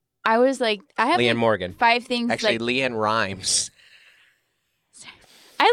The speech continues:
Speaker 1: like, five things I wanted to compliment her about, but then she zigged and I zagged, and I,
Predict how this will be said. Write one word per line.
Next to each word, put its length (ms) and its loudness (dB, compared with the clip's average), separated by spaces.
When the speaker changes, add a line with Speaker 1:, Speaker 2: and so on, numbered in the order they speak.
Speaker 1:
like, 100 0
five 380 2
things 260 0
I 100 4
wanted 200 0
to 80 -2
compliment 540 -4
her 140 -4
about, 300 -2
but 160 -2
then 320 4
she 360 0
zigged 440 2
and 160 0
I 180 2
zagged, 560 0
and 160 2
I, 300 2